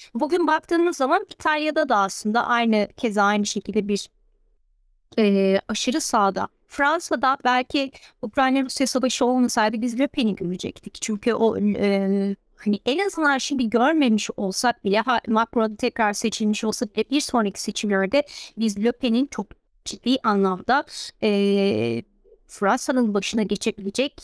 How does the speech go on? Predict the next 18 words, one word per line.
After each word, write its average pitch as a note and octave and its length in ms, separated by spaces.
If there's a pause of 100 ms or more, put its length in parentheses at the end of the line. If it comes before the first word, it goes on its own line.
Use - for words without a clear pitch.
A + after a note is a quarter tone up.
e, G#3 340
iddialı G#3+ 640
bir A#3 140
lider G#3+ 340
olduğunu G#3 380
en C4 180
azından G3 420
bu C4 40
seçimlerde F#3+ 840
aldığımız G3+ 560
izlenimle G3+ 640
bunu G#3+ 140
söyleyebiliriz. G3+ 760
Dolayısıyla D4+ 640 (640)
aşırı F#4+ 340
sağdaki C4+ 720
yükseliş C4+ 600
ki D4 360